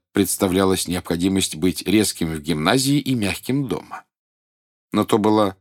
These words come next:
простая игра. В этом же случае я чувствовал, что такое напряжение мне не по силам. Кроме того, мою внутреннюю жизнь я любил больше, чем другие.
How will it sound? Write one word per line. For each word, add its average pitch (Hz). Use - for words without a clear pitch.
простая 98
игра. 98
В -
этом 160
же 127
случае 143
я 101
чувствовал, 85
что -
такое 110
напряжение 104
мне 87
не 78
по 104
силам. -
Кроме 117
того, 127
мою 107
внутреннюю 101
жизнь 95
я 98
любил 101
больше, 98
чем 76
другие. 95